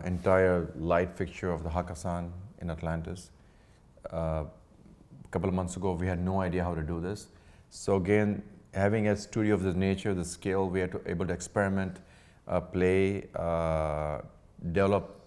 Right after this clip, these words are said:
prototypes for no reason. We are not doing it because we wanna get an order. We just do it because we wanna experiment, we wanna try, and knowing that we're gonna fail, and that's part of the process. Failure is actually, we are happy to fail, and that's what keeps us evolving and going forward.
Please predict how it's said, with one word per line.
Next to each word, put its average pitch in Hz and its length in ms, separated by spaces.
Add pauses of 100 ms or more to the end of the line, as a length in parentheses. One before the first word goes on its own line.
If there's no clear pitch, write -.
(320)
prototypes 95 760 (240)
for 92 200
no 98 180
reason. 107 400 (580)
We 98 140
are 98 40
not 101 160
doing 95 200
it 90 80
because 87 260
we 90 60
wanna 90 200
get 87 120
an 80 80
order. 90 200
We 101 120
just 92 180
do 95 80
it 92 100
because 92 320
we 87 80
wanna 87 140
experiment, 104 400
we 90 60
wanna 82 100
try, 92 380 (480)
and 92 260
knowing 98 180
that 95 120
we're 90 120
gonna 85 200
fail, 101 300
and 98 120
that's 90 140
part 90 200
of 80 60
the 80 640
process. - 440 (420)
Failure 101 440
is 92 220
actually, 87 400
we 82 100
are 82 80
happy 104 260
to 82 80
fail, 73 380
and 80 180
that's 87 280
what 82 240
keeps 95 240
us 82 80
evolving 87 480
and 78 100
going 82 220
forward. 78 380